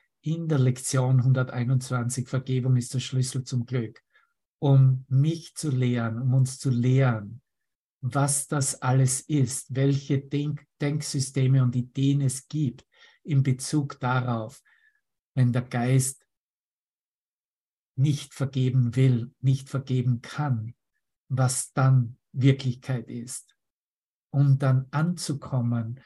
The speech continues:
in diesem Angebot, dass Vergebung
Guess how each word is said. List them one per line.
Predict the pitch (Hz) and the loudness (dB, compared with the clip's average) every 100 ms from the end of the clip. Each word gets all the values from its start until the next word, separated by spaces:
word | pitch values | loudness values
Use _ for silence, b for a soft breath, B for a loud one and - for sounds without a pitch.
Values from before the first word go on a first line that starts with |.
| b b b _ | b b b _
in | 147 143 135 | 0 2 2
diesem | 139 127 139 135 | 2 0 -2 -2
Angebot, | 139 151 156 139 127 120 113 - b b b - | 2 2 2 -2 -2 -4 -4 -10 b b b -2
dass | 131 | -2
Vergebung | - 139 - - 143 151 143 127 120 | 0 -4 -4 -2 0 2 2 0 -2